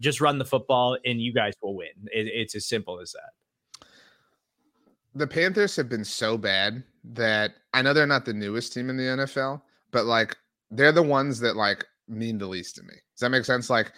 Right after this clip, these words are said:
Speaker 2: l-, and last week wearing those black helmets, like, we don't need everyone to have black helmets. They looked awful. Like,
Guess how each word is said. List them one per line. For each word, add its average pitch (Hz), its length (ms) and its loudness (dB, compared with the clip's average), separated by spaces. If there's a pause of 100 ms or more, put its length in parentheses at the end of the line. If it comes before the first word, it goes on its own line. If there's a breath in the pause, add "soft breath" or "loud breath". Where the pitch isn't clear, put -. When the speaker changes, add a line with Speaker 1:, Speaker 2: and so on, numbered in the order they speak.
(160 loud breath)
Speaker 2:
l-, 139 140 2
and 143 160 0
last 170 200 2
week 190 200 0
wearing 156 180 6
those 135 160 2
black 110 300 4
helmets, 120 360 -2
like, 123 200 0 (180 loud breath)
we 113 80 -2
don't 147 220 4 (100)
need 151 160 0
everyone 147 320 4
to 143 80 0
have 139 200 4
black 131 200 4
helmets. 113 400 -4 (180 soft breath)
They 139 120 4
looked 147 260 2 (120)
awful. 113 360 2
Like, 120 160 -2